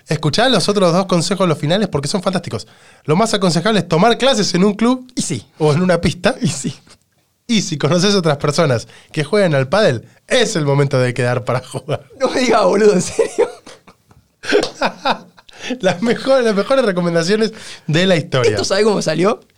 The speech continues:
Speaker 1: ¿Cómo?
Speaker 2: Esto salió como, "Che, hay que armar un contenido con el pádel".
Speaker 1: Parece que la está pegando.
Speaker 2: Hablemos con el doctor Amén.
Speaker 1: Sí.
Speaker 2: "Doc, ¿qué puedo armar con esto?".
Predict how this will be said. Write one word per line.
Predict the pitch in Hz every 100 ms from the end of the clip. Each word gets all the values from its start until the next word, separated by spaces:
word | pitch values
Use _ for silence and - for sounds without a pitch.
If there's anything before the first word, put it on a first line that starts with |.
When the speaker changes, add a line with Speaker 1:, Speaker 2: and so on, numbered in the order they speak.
| -
Speaker 1:
¿Cómo? | 156
Speaker 2:
Esto | -
salió | - 165 196
como, | 180 160 -
"Che, | - 165 131 - _ _ -
hay | 269
que | 196
armar | 185 208
un | 180
contenido | - 214 180 190 202 170
con | 165
el | 156
pádel". | 160 151 147 151 - - - - _ - - -
Speaker 1:
Parece | 165 185 208
que | 175
la | 156
está | 185
pegando. | 180 190 175 143
Speaker 2:
Hablemos | 190 214 254 233
con | 190
el | 170
doctor | 170 202
Amén. | 185 170 143 120 - -
Speaker 1:
Sí. | - 147 - -
Speaker 2:
"Doc, | 165 254 - -
¿qué | 254
puedo | 254 233
armar | 208 185
con | 165
esto?". | 151 151